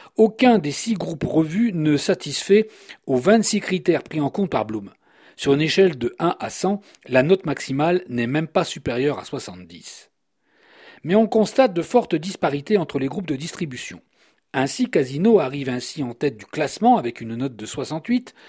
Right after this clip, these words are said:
suivi de près par Carrefour avec une note de soixante et un.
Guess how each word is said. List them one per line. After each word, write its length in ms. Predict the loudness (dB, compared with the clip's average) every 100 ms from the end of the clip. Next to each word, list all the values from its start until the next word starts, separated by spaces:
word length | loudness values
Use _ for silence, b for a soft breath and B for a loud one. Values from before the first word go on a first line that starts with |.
| B B
suivi 300 | -4 2 4
de 80 | 4
près 220 | 2 -2
par 180 | -2 -4
Carrefour 480 | 0 -2 2 4 6
avec 220 | 2 -2
une 160 | -4 0
note 260 | 0 0
de 80 | -8
soixante 480 | -2 -2 0 -4 -4
et 120 |
un. 100 | -12